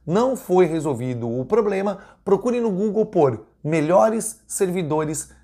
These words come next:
D N S e teste a listagem de endereços D N S que aparecer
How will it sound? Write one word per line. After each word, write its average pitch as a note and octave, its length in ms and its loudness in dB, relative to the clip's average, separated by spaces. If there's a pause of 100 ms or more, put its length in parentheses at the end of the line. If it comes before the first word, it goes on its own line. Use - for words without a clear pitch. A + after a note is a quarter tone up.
D D#3+ 180 2
N F#3 140 -2
S D3 460 -6
e G3 100 -2
teste E3 540 0
a C3+ 40 0
listagem C#3 580 2
de B2+ 100 -4
endereços C3 640 -4
D B2+ 140 -4
N G#3 180 -2
S D3+ 420 -4 (320)
que G#3+ 180 2
aparecer E3 680 0